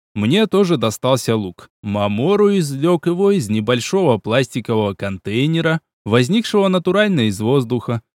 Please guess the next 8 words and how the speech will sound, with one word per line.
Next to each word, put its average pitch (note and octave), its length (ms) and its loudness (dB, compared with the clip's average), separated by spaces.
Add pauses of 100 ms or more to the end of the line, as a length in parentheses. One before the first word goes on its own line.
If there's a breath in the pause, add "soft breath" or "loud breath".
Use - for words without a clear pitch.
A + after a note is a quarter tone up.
(160)
Сей D3+ 360 2
агрегат C3+ 500 0
явно B2+ 340 2
не C3+ 160 0
ковался A#2+ 540 0
в - 60 -20
кузнях A2 420 -2
демонов. F#2+ 600 -4